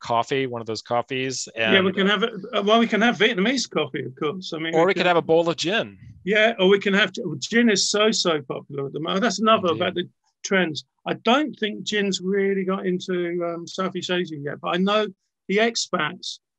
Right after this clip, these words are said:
Speaker 2: they've opened up lots of gin bars and stuff like that. So you do get that. Oh, and another trend, of course, is there's a lot of bio. There's a lot of, um, you know, there's a lot of green food being, being produced, eco food in,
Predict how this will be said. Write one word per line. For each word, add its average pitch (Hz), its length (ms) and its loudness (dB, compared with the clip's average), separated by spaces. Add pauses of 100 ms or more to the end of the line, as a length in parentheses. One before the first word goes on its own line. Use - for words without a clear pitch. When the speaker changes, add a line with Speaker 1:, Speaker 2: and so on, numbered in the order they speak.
(120)
Speaker 2:
they've 175 160 2
opened 180 300 2
up 170 100 0
lots 185 240 0
of 151 80 -8
gin 175 240 0
bars 139 380 -2
and 147 100 -8
stuff 156 300 -2
like 151 220 -6
that. 151 260 -6
So - 220 -6
you 156 280 -8
do 180 160 -2
get 151 200 -6
that. 139 120 -6 (260)
Oh, 214 120 2
and 226 80 4
another 226 300 4
trend, 180 280 0
of 165 140 -8
course, 185 200 -2
is 190 160 -4 (220)
there's 190 160 2
a 196 60 4
lot 196 160 2
of 135 100 -6
bio. 170 360 0
There's 147 180 -6
a 175 80 -4
lot 165 260 -2
of, 156 140 -4 (120)
um, 156 400 -6 (320)
you 160 120 -6
know, 151 120 -4
there's 160 200 -6
a 165 60 -6
lot 160 180 -2
of 143 100 -10
green 165 220 -6
food 147 340 -10 (100)
being, 143 400 -10
being 139 160 -10
produced, 131 360 -12
eco 143 300 -8
food 139 260 -12
in, 139 260 -12